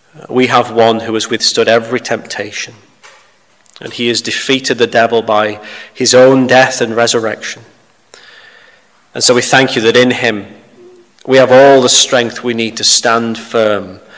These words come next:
against the enemy. We praise you that he who is in us is greater than he who is in the world. And so help us, we pray, to be strong in the Lord and in the strength of his might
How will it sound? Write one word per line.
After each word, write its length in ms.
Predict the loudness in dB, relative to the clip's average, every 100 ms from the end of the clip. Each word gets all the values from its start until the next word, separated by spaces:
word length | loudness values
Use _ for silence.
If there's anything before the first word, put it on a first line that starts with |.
| -20 -20 -18
against 400 | -4 -2 0 -2
the 100 | -2
enemy. 480 | -4 -6 -10 -18 -20 _ _ _ _ _ _ _ _ -8 -6 -8 -14 -16 -20 -14 -8
We 80 | -6
praise 420 | -2 2 2 2
you 80 | -2
that 280 | -4 -4 -8 -12 -20 -20 -20
he 300 | -8 -2 0
who 160 | 2 2
is 100 | 4
in 160 | 4 2
us 160 | 0
is 120 | -2
greater 440 | -2 2 2 2 -2
than 160 | -4 -4
he 260 | -6 -4
who 80 | -2
is 100 | -2
in 140 | -2
the 80 | -2
world. 600 | -4 -4 -4 -8 -18 -20 _ _ _ -20 -20 -20 -20 -20 -20 _ _ _ _
And 200 | -10 -2
so 120 | 0
help 320 | 2 2 2 2
us, 140 | -2
we 120 | -4
pray, 340 | -8 -4 -4 -4
to 120 | -8
be 100 | -4
strong 520 | -2 0 2 4 2
in 120 | 0
the 80 | -2
Lord 480 | 0 0 0 -4 -10
and 100 | -10
in 80 | -6
the 80 |
strength 480 | -2 0 0 0 -2
of 80 | -6
his 160 | -8 -8
might 580 | -10 -10 -14 -20 -20